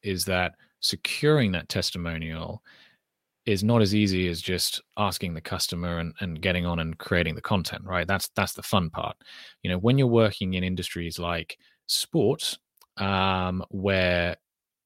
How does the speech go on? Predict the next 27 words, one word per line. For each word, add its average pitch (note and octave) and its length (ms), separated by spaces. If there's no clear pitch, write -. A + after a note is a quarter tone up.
br-, G2 220
where, G2 240
where, F#2 160
where F#2+ 120
sport - 360
properties, A2 760
rights G2 460
owners F#2 300
and F2 120
rights G2 280
holders E2+ 520
are F#2+ 60
being G2 260
paid A2 560
by, F#2 260
by G2 100
brands G2 520
to - 140
sponsor B2 800
that F2 180
sport, - 380
that D#2 140
sport - 300
property, F2+ 480
um, F2+ 400
to, F2+ 420
to F2+ 380